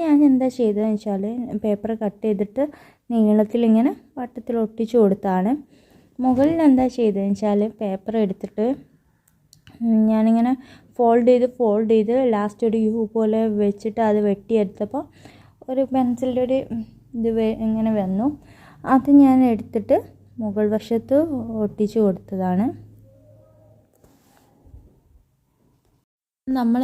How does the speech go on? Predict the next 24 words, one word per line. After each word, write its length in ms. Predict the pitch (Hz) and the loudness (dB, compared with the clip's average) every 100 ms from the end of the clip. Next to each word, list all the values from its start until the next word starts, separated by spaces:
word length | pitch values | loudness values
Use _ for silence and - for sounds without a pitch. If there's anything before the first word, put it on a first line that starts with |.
| 254 | 0
എന്തൊരു 480 | 220 247 277 339 320 | 2 2 0 -2 -2
വർക്ക് 280 | 254 220 - | -4 -6 -4
ചെയ്യുമ്പോഴും 720 | 233 208 214 208 214 226 233 247 220 | -4 -4 -4 -4 -2 -2 -4 -8 -10
അതിന് 400 | 214 202 226 233 240 - _ _ - 214 | -2 0 0 0 -6 -10 _ _ -10 -6
എന്താ 300 | 214 214 220 220 - | -4 -4 -4 -6 -4
അതൊരു 320 | 220 226 226 233 - - 214 | -2 0 0 -2 -8 -10 -4
അതേപോലെ 440 | 202 208 220 240 214 | -2 0 0 0 0
ആയെന്ന് 260 | 208 226 220 | 2 2 2
തോന്നുക. 260 | 196 202 202 | 0 0 -2
അതിൻ്റെ 220 | 202 220 - | -2 -4 -4
ചെറിയ 220 | 220 226 226 | -4 -2 -2
ചെറിയ 220 | 240 240 247 220 | 0 0 2 0
ഡീറ്റെയിലിംഗ് 560 | 196 190 190 185 190 180 | 0 -4 -6 -4 -4 -4
ആണ്, 120 | 170 175 - - - - _ - | -6 -8 -18 -20 -20 -20 _ -4
ചെറിയ 280 | 233 233 254 247 | 0 2 2 2
നമ്മൾ 180 | 220 240 226 | 0 0 -2
വിട്ടുപോകുന്ന 480 | 220 208 214 214 220 | -2 -6 -4 -4 -4
കാര്യങ്ങളാണ്. 460 | 196 190 190 190 202 | -4 -6 -8 -6 -6
അപ്പം 160 | 202 226 | -4 -2
നമ്മളൊരു 320 | 233 233 247 247 | -2 -2 -4 -4
പെൻസിൽ 340 | 226 220 247 240 | -4 -4 -6 -4
നോക്കിയിട്ട് 340 | 220 214 - 226 | -4 -6 -8 -6
അതിൻ്റെ 280 | 208 214 233 214 | -2 -2 -2 -2
ഏതെങ്കിലുമൊക്കെ 640 | 185 190 208 247 254 - | -2 -2 0 0 0 0